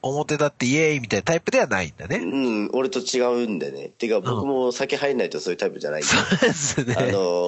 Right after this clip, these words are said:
Speaker 2: そうなんですよ。
Speaker 1: うん。
Speaker 2: そういう、言えん、絶対言えないし、そもそも幼稚園児に、あ、幼稚園児っていうか、要は、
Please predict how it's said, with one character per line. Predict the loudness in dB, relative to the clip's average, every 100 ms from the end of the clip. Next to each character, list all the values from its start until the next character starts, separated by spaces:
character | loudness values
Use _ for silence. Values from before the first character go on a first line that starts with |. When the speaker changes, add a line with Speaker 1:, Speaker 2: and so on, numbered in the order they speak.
| 2 0 0 -4 -8 -18 -16
Speaker 2:
そ | -4 -2
う |
な | -2
ん |
で | -2
す | -6
よ。 | -6 -8 -10 -16 -14 -6
Speaker 1:
う | -6
ん。 | -6 -6
Speaker 2:
そ | -2 0
う |
い | -2
う、 | -10 _ _
言 | -6 -2 2 2
え |
ん、 | 0 -2
絶 | -2 -2 -4 -2
対 | -2 0
言 | 0
え | 2
な | 2
い | 0
し、 | -2 -4
そ | -2 -2
も | -2
そ | 0
も | 0 -2 -6 -20 -20 _ -4
幼 | 0 0
稚 | -2 0 0
園 | 2 0
児 | -2 -2
に、 | 0 -2 -2
あ、 | -4
幼 | -2
稚 | -2 -2
園 | -2
児 | -4
っ |
て | -4
い | -2
う |
か、 |
要 | 0
は、 | 0